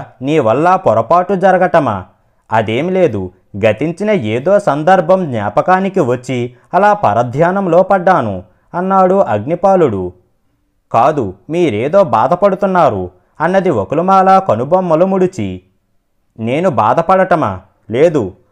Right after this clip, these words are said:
అంటూ అగ్నిపాలుడు నిస్పృహగా తల ఊపాడు. "నా నుంచి ఏదో దాస్తున్నారు, చెప్పకూడదా?"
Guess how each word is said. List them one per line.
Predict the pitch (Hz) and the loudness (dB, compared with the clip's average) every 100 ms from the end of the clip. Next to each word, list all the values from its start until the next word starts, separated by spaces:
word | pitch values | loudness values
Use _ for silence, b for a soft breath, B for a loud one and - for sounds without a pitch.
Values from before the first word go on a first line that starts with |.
| _ _ _ - | _ _ _ -4
అంటూ | 170 180 202 | -2 0 0
అగ్నిపాలుడు | 147 104 110 139 190 202 208 202 | 0 -4 -6 -2 0 2 2 0
నిస్పృహగా | 170 110 - 190 190 165 170 | -2 -4 -2 0 2 2 2
తల | 180 202 196 | 2 2 2
ఊపాడు. | 202 196 185 123 92 90 _ _ - - - - - - 123 | 0 2 2 0 -4 -10 _ _ -6 -4 -6 -8 -10 -12 -2
"నా | 139 156 | 0 0
నుంచి | 123 143 202 214 147 | -2 -4 -2 0 0
ఏదో | 113 123 185 | 0 2 2
దాస్తున్నారు, | 190 190 196 190 165 110 92 - _ | 2 0 0 0 0 0 -4 -10 _
చెప్పకూడదా?" | 123 107 - 180 175 160 | -4 -2 0 2 2 2